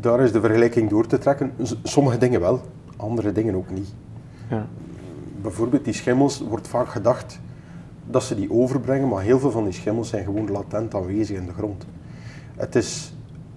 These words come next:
Speaker 1: de activiteit en of,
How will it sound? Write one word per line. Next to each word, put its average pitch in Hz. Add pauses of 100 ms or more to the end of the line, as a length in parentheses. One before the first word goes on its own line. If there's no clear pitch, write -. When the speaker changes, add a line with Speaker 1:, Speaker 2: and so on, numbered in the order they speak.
Speaker 1:
de 110 (1000)
activiteit 113
en 135
of, -